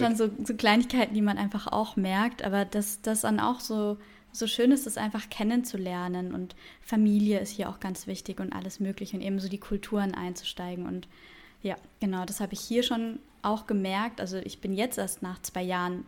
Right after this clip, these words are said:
Speaker 2: glaub ich, so richtig, dass ich sagen würde, okay, ich, ich verstehe das Leben hier langsam.
Speaker 1: Mhm.
Speaker 2: Aber deswegen finde ich's auch so wichtig, nicht nur so im Hotel zu sitzen, mal eine Woche lang irgendwo, was auch schön sein kann, um Gottes Willen, das will ich keinem wegnehmen. Aber ich persönlich,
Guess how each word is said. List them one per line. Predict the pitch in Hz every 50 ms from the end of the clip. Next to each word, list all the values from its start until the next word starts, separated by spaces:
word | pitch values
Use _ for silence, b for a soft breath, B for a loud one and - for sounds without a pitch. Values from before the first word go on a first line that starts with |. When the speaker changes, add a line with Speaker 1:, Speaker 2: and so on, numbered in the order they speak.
| -
Speaker 2:
glaub | - 185 180 180
ich, | 185 -
so | - 202
richtig, | - - 208 226 214 - - 196 180 -
dass | - 190 180 -
ich | 185 -
sagen | - - 190 185 190 190
würde, | 185 185 180
okay, | 180 180 - - 202
ich, | 190 185 - - B B B B B B
ich | B - -
verstehe | - 214 - - - - 208 208
das | 214 208 196 - -
Leben | 202 196 208 220 208 190
hier | 165 - 185 180 180
langsam. | 175 175 170 170 180 175 - - 196 208 233 294 - - - B B B
Speaker 1:
Mhm. | B 120 117 117 117 -
Speaker 2:
Aber | 196 190
deswegen | 190 190 - - 202 202
finde | 202 - 208 202
ich's | 196 -
auch | - 190 190
so | - - 185
wichtig, | 196 196 - - 190 -
nicht | - 196 196 -
nur | 208 196
so | 185 196 185 -
im | 185 180 175
Hotel | 196 190 - 208 202 196 202
zu | 202 -
sitzen, | 190 180 190 185 - - 196
mal | 185 180 180 180 - - - - - - -
eine | 196 196 185 175
Woche | 190 196 - -
lang | 208 185 185 190 190 190
irgendwo, | - - 190 190 196 180 202 190
was | 175 175 -
auch | - 160 175
schön | - - - 196 220
sein | 208 180 170 165
kann, | - - 175 170
um | 170 165
Gottes | - 170 - - - -
Willen, | 190 185 180 170
das | 151 - -
will | 165
ich | -
keinem | - - 175 175 170 - - - - _ _ _ -
wegnehmen. | - 190 - - 185 175 165 -
Aber | 185 165 180 175 - B B B B B B
ich | - 202 - -
persönlich, | - 190 - - 202 220 247 254 240 220 226 226 220 -